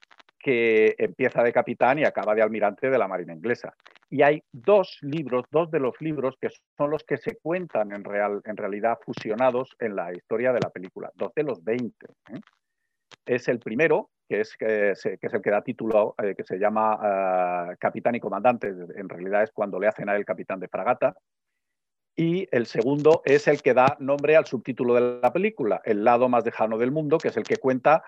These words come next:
la historia de la película, que es la persecución de, de un barco,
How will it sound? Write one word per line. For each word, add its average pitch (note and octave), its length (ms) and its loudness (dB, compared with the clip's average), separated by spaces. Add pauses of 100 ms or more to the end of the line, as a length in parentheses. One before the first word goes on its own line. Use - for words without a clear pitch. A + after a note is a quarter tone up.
(380)
la G#2 180 2
historia B2 440 2
de A2 80 4
la A2+ 120 4
película, E3+ 380 -2
que F2+ 80 -6
es F#2+ 80 -6
la G#2 140 2
persecución B2+ 1000 -4 (460)
de, G2 600 0
de G#2+ 140 2
un A#2 140 0
barco, A#2 520 4